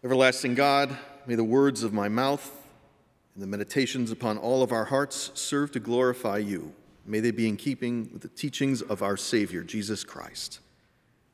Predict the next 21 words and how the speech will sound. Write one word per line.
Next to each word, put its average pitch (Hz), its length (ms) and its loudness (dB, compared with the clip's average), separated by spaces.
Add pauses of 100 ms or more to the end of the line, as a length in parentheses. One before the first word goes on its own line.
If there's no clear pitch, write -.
(200)
in 113 100 -8
whose 104 260 0
name 107 400 2
I 87 120 -4
preach - 640 -2
and 90 160 -4
in 90 80 -4
whose 92 240 -6
name 101 320 0
we 90 140 -2
pray. - 320 -16 (1040)
Amen. 85 260 -12 (4000)
So - 160 -2
when 180 140 8
you 170 100 10
welcome 170 400 6
a 113 60 4
dog 135 500 4
into 110 220 0
your 95 160 0
house, 98 720 -2